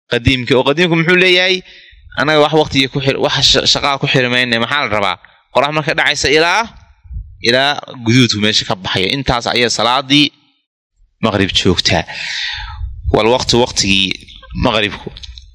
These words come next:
Yabqa wuu joogahayaa. Ilal maqi-, fil, fil qadiimi. Qowlkii qadiimka markii lagu socdo. Qadiimkii Al Adhar ee xoogga badnaa asagu. Hee, ilal cishaa'i buu joogayaa, ilaa cishihii.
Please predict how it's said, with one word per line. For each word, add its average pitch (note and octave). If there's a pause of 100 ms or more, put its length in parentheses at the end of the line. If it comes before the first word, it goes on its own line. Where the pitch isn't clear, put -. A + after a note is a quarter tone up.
(180)
Yabqa A2+
wuu G#2+
joogahayaa. G2 (640)
Ilal A#2
maqi-, B2
fil, B2+
fil C3+
qadiimi. A2+ (120)
Qowlkii B2
qadiimka A2+
markii A#2+
lagu A#2
socdo. F#2+ (840)
Qadiimkii B2+
Al A2+
Adhar C3
ee G#2+
xoogga B2+
badnaa G2+
asagu. F#2+ (920)
Hee, A#2+ (460)
ilal A2+
cishaa'i G#2+
buu F#2
joogayaa, F#2+
ilaa F#2+
cishihii. F#2